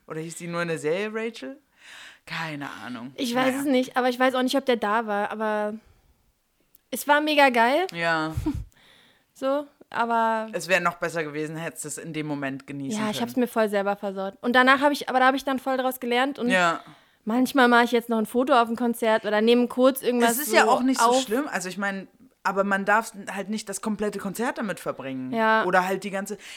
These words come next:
Speaker 1: ich war letztens auch beim Fußball Deutschland gegen Brasilien. Ne, richtig schlechte Sitze hatten wir.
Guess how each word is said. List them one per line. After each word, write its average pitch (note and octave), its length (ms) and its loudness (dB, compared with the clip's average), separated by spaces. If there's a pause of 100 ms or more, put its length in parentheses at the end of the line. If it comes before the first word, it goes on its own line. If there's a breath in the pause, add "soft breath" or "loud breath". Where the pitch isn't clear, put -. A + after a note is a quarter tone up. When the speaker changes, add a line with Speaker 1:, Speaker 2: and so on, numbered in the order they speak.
Speaker 1:
ich - 160 -10
war D#3 80 -12
letztens F#3+ 400 -12
auch - 120 -6
beim F3+ 200 -6
Fußball A#3 560 -6
Deutschland A#3 540 -4
gegen G3+ 180 -10
Brasilien. C#3 720 -8 (400 soft breath)
Ne, B3 280 2
richtig D4+ 520 -2 (180)
schlechte A3 560 -4 (140)
Sitze E3 420 -4
hatten C#3+ 280 -6
wir. D3+ 180 4